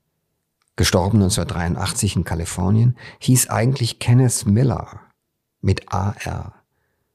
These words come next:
Und bis heute sind sich die Leute nicht ganz einig, ob man ihn Miller oder Millar sprechen sollte. Seine Frau Margaret Miller war ebenfalls eine erfolgreiche Autorin. Und jetzt ein Phänomen, über das man einmal nachdenken könnte,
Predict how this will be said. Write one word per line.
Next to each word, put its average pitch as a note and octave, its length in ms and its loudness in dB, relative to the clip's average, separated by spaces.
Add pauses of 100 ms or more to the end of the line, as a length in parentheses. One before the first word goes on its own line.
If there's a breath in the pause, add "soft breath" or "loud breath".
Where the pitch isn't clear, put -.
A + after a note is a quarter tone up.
Und G2+ 100 2
bis G#2+ 160 4
heute C3+ 240 2
sind B2+ 180 2
sich B2+ 120 -4
die G#2 100 -2
Leute G#2+ 240 0
nicht A2+ 200 0
ganz G#2+ 200 0
einig, G2+ 300 0
ob C3 100 -6
man G#2 160 2
ihn G2 280 0 (220 loud breath)
Miller D#3 640 4 (200)
oder G#2+ 520 -4
Millar G#2 640 0 (200)
sprechen - 420 -4
sollte. - 300 -10 (320 loud breath)
Seine F#3+ 220 2
Frau C#3 320 2
Margaret C3 440 0
Miller F#2 320 -6
war A#2+ 220 -2
ebenfalls A2+ 520 -2
eine F#2+ 160 0
erfolgreiche - 640 -6
Autorin. E2 500 -10 (2250)
Und A#2+ 180 4
jetzt E3 200 6
ein E3+ 100 2
Phänomen, A#2+ 580 2
über G#2 200 -2
das G2 180 -6
man G2 340 -2
einmal F#2+ 280 -2
nachdenken E2+ 680 -4
könnte, - 460 -6